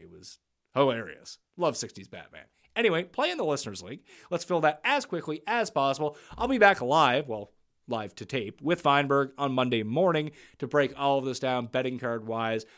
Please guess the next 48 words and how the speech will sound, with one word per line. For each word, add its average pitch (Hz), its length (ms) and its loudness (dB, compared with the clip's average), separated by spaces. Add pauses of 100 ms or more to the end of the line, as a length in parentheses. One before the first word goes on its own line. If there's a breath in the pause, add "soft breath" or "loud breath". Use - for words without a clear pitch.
mainly 214 360 4
for 180 140 -2
the 156 100 -4
Scottish. 135 460 2
Maybe 170 520 -2
we'll 160 180 -2
touch 143 440 2 (300 soft breath)
on 139 160 -4
the 131 80 -2
Barbasol 131 600 0
if 131 120 -8
there's 127 200 -4
a 131 60 -6
number 123 320 -4
that 120 200 -2
we 113 100 -4
like. 123 180 -4
If 117 80 -12
one 127 160 -2
of 135 60 -4
these 127 180 -4
guys 117 260 0
that 120 80 -2
I 117 100 -2
just 113 180 -8
talked 160 260 0
about 156 340 6 (280 loud breath)
near 180 160 0
the 175 80 2
top 147 260 0
of 151 60 -8
the 139 60 -4
ball 123 260 0
striking 127 460 -4
list 113 240 -4
ends 120 200 -8
up, 120 140 -6
like, 110 300 -6
fifty 123 240 -8
to 117 80 -2
one 113 200 -4
or 113 80 -4
beyond, 143 480 0
they're 117 100 -4
probably 113 240 -6
an 104 60 -8
auto 113 300 -2
bet 131 280 0